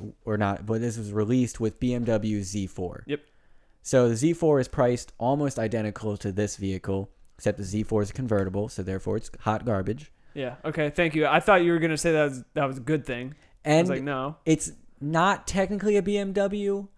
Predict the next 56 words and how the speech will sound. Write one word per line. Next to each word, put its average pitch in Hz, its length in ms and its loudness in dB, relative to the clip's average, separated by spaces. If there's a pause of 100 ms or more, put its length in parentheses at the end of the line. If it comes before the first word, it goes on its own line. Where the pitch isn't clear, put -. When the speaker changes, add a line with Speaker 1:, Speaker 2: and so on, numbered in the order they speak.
(200)
Speaker 1:
but 143 140 4
I 135 100 4
feel 160 220 2
like 151 280 2
the - 100 -2
co-, - 220 -6
like, 117 320 0
Toyotas 170 460 2
should 131 280 0
be 113 140 -2
cheap - 280 -6
to 95 60 -10
fix, - 320 -8
and 110 120 -10
that's 110 220 -2
what 110 120 -2
they've 104 180 -4
been 98 160 -6
renowned 95 340 -4
for. 101 120 -6
They 101 120 -2
are 104 180 0
Speaker 2:
Right. 233 260 0
Speaker 1:
easy 143 360 -2
and 175 100 0
Speaker 2:
Re-, 117 60 -2
Speaker 1:
affordable. 123 200 2
Speaker 2:
reliable 185 880 4 (180)
and 208 360 2
cheap 151 260 -4
to 139 80 -12
fix. 104 400 -10
Speaker 1:
But 165 120 8
what 165 200 6
they've 151 160 4
done 156 220 2
now 160 260 2
is 135 140 2
they've 131 140 -2
put 143 140 0
a - 20 -2
bunch 123 220 -2
of 120 60 -10
B 123 100 0
M 113 80 -2
W 123 300 0
parts 101 300 -2
in 104 100 -4
it 107 160 -6
that - 120 -18
Speaker 2:
Expensive 123 500 0
to 117 100 -14
fix. 117 420 -10
Speaker 1:
expensive 147 420 0
to - 40 -12
fix 156 300 2